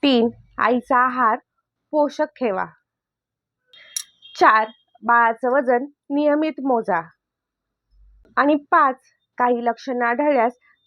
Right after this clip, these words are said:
पेडियाट्रिक डॉक्टरांचा सल्ला घ्या. बाळ निरोगी वाढवण्यासाठी आईचे पुरेसे दूध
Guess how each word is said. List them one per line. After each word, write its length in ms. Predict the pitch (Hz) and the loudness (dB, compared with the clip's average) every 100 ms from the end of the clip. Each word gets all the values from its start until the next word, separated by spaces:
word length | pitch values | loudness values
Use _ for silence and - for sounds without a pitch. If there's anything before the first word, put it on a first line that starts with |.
| - | -2
पेडियाट्रिक 420 | 262 262 254 320 | 0 0 0 -2
डॉक्टरांचा 680 | 277 277 269 269 240 220 285 | -2 -2 -2 -2 -2 0 -2
सल्ला 360 | 370 262 185 | 0 0 0
घ्या. 200 | 185 170 147 - _ _ _ _ _ _ _ _ _ _ _ 247 | -2 -4 -8 -12 _ _ _ _ _ _ _ _ _ _ _ -6
बाळ 320 | 247 220 208 | -2 -2 -2
निरोगी 400 | 247 247 240 240 | -6 -4 -4 -2
वाढवण्यासाठी 840 | 240 233 233 240 311 302 226 - - | -4 -4 -6 -8 -10 -14 -16 -12 -6
आईचे 420 | 254 311 285 262 | -6 -6 -10 -12
पुरेसे 500 | 262 269 247 247 254 | -10 -6 -6 -8 -12
दूध 240 | 233 294 | -8 -10